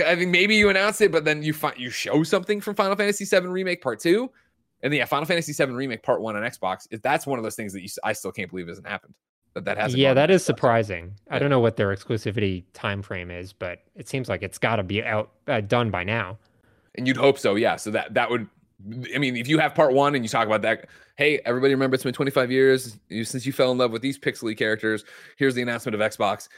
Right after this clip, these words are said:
Speaker 1: Here's the announcement of Remake Part Two." That's a pretty good show. And then, yeah, Crisis Core, Final Fantasy seven Remake. Russ and I aren't the guys for that. And no, I can, uh, let's see if Tim's online. Hold on. T-, Tim,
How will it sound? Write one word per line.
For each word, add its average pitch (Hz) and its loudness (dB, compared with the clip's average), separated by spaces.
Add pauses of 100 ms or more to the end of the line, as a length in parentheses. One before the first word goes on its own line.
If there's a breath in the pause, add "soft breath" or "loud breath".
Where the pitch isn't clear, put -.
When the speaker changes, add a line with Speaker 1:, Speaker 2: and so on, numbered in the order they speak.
Speaker 1:
Here's 127 2
the 113 -2
announcement 104 -4
of 90 -8
Remake 98 -6
Part 80 -4
Two." 90 -6 (720)
That's - -6
a 110 -10
pretty 107 -2
good - -6
show. - -6 (140)
And 104 -10
then, 101 -6
yeah, 92 0
Crisis 120 -2
Core, 101 2
Final 98 -2
Fantasy 92 -6
seven 87 -2
Remake. 76 -10 (400)
Russ 101 -2
and 98 -2
I 92 -2
aren't 85 -8
the 85 -12
guys 73 -8
for 82 -16
that. 73 -6
And 85 -16 (100)
no, 87 -10
I 87 -6
can, 87 -12
uh, 82 -8
let's 135 2
see 156 2
if - 2
Tim's 110 -2
online. 85 -6
Hold 104 -4
on. 87 -6
T-, - -16 (800 loud breath)
Tim, 127 -2